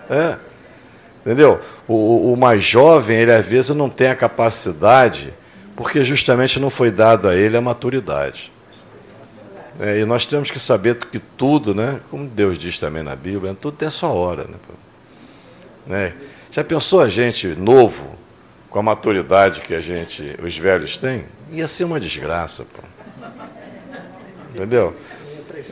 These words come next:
Então, é, é, é, eu agradeço muito, porque,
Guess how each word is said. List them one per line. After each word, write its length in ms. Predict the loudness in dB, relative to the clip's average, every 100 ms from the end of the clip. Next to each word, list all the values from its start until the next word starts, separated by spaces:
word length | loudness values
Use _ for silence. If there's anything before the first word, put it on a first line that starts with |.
| -20 -16 -10
Então, 440 | -10 0 2 6
é, 80 | 6
é, 140 | 6
é, 920 | 6 4 2 0 -2 -6 -10 -12 -8
eu 220 | -2 2 2
agradeço 640 | 2 0 2 2 2 -2
muito, 340 | -2 -2 -2 -4
porque, 540 | -4 0 4 4